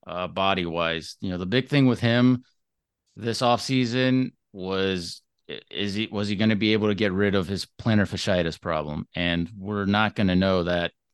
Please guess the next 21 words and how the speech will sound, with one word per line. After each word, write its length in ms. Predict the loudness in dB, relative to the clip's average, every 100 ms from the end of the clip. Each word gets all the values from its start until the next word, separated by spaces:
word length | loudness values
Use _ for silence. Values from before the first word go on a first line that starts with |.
| -6
till 400 | -4 -2 -4 -8 _ -4
early, 300 | -2 -2 -2
you 80 |
know, 80 | -2
till 160 | -2 -4
this, 280 | -4 -8 -10
till 180 | -6 -4
the 60 | -2
games 300 | 0 -2 -2
get 200 | -6 -6
played. 340 | -8 -8 -8
But, 240 | -4 -4 -4 _ _ _ -8
um, 420 | -4 -2 -2 -4 -8
he's 140 | -6
still 140 | 4 8
massively 540 | 8 8 4 2 4
underrated 400 | 6 6 6 6
around 300 | 6 6 4
the 80 | 4
league. 400 | 2 2 0 -4 -10
Like, 300 | -8 -6 -8